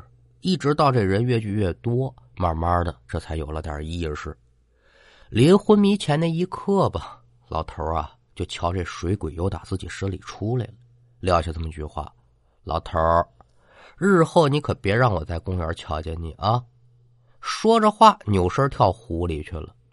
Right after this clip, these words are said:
之后这老头儿是俩眼儿一黑，晕过去了。这片话一说完，在场众人也算把事情了解清楚了。再看这老爷子呢，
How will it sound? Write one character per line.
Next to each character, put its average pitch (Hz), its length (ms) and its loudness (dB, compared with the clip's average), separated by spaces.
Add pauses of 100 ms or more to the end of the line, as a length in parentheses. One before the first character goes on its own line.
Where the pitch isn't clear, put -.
之 175 240 0
后 175 260 2
这 104 120 2
老 80 200 -2
头 - 180 -10
儿 78 40 -6
是 - 140 -8
俩 80 240 0
眼 82 80 -4
儿 69 120 -12
一 80 140 -8
黑， 92 380 -8 (220)
晕 80 300 -8
过 78 160 -14
去 - 160 -14
了。 - 120 -14 (1080)
这 233 180 6
片 226 200 4
话 208 180 2
一 208 140 2
说 202 220 0
完， 185 200 2
在 180 300 2
场 92 380 -4
众 143 220 2
人 113 160 0
也 76 120 -4
算 135 200 0
把 - 140 -6
事 101 220 -6
情 123 180 -4
了 127 160 0
解 90 140 -4
清 160 240 -4
楚 107 180 -4
了。 113 180 -2 (340)
再 131 140 0
看 131 160 -2
这 131 80 0
老 98 160 2
爷 92 200 -2
子 131 100 -4
呢， 139 140 -6